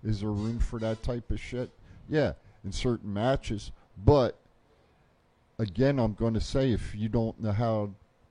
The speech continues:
to blade or you don't, or you're using another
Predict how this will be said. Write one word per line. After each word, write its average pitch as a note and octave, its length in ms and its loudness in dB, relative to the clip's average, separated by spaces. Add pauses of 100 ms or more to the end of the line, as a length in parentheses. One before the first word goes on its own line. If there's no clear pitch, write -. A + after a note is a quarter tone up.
(140)
to - 120 0
blade A#2 500 4
or A2+ 120 0
you A2 320 0
don't, A2 340 -4
or G2 160 0
you're A#2+ 220 4
using A#2+ 560 2
another G#2 680 0